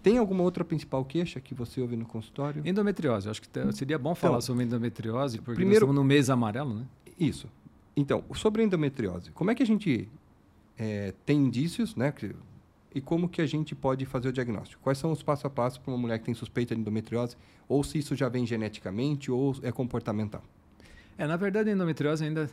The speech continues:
Speaker 2: é uma, é um enigma, né? Uma doença enigmática. A gente não tem ainda certeza da... a doença que tem muitos tratamentos, ela não tem... Não se sabe a causa, né? Isso é,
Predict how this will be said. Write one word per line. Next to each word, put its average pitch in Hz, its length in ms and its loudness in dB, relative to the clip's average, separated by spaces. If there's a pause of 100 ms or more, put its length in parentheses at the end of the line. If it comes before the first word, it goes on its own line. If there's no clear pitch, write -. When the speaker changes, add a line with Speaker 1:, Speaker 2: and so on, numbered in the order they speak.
Speaker 2:
é 123 80 -4
uma, 135 180 -2
é 123 80 -4
um 131 100 0
enigma, 120 460 0
né? 117 80 -4
Uma 107 100 -4
doença 110 240 -4
enigmática. 104 600 -4
A 104 40 -4
gente 113 260 -4
não 117 160 -2
tem 117 260 -4
ainda 110 360 -4 (260)
certeza 113 600 -4
da... 98 300 -4 (840)
a - 20 -6
doença 175 320 -2
que 139 80 -8
tem 135 160 2
muitos 139 300 0
tratamentos, 117 680 -4
ela 113 180 -6
não 120 300 -4
tem... 127 160 -6 (280)
Não 120 140 -10
se 120 140 -6
sabe 120 280 -4
a 131 60 -2
causa, 98 400 -6
né? 98 180 -8
Isso 104 200 -8
é, 113 120 -6